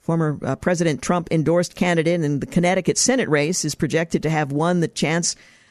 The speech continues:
uh, on Tuesday to face, uh, face off again Senator Richard Blumenthal this fall. U S A Today says in Wisconsin, Democrat Mandel Barnes won astounding, astoundingly, uh, astoundingly, rather, and will face incumbent Governor,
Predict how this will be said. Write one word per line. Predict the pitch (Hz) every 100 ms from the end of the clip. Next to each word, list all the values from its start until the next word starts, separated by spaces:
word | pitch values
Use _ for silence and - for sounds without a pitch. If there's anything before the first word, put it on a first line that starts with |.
| _ 160
uh, | -
on | 170
Tuesday | 165 269 285 226 160 190
to | 160
face, | 165 175 - -
uh, | 156 143
face | - 180 185
off | 170 160
again | 147 175 180
Senator | 175 160 170 147
Richard | 165 - 156 131
Blumenthal | 156 220 196 - 139 139
this | 143 151 -
fall. | - 180 147 156 - - _ -
U | 151
S | 160 170
A | 165
Today | 156 160 185
says | - 151 147
in | 147
Wisconsin, | 143 - 196 196 160 160
Democrat | 160 160 160 147
Mandel | 143 165 160 151
Barnes | 135 165 175 165
won | 143 156 151
astounding, | 151 - - 180 214 156 160 - - -
astoundingly, | 151 - 196 220 170 147 139 -
uh, | 131 - -
astoundingly, | - - - 208 185 175 160 160 233 190
rather, | 139 131 143 -
and | 190 196 202
will | 165
face | - 170 170
incumbent | - 165 175 151 156 -
Governor, | 147 147 143